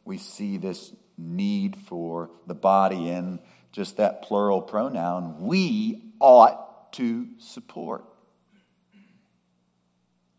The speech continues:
One could certainly see a principle for sending provisions. Nevertheless, a more precise understanding of the text here is one in which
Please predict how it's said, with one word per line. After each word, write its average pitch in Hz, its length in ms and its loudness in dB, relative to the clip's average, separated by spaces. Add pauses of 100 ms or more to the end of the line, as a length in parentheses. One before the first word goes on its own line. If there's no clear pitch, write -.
(1800)
One 104 300 -2
could 101 180 -12
certainly 127 600 -2
see 113 340 -6
a 104 40 -6
principle 147 720 -14 (1400)
for 92 380 -8 (220)
sending 110 760 -4
provisions. - 920 -10
Nevertheless, 92 920 -2 (400)
a 92 60 -12
more 101 300 -6
precise 110 920 -2
understanding 107 1040 -4
of 85 160 -8
the - 60 -16
text - 540 -6
here - 280 -8
is - 140 -8
one 104 220 -4
in 92 140 -6
which 98 280 -10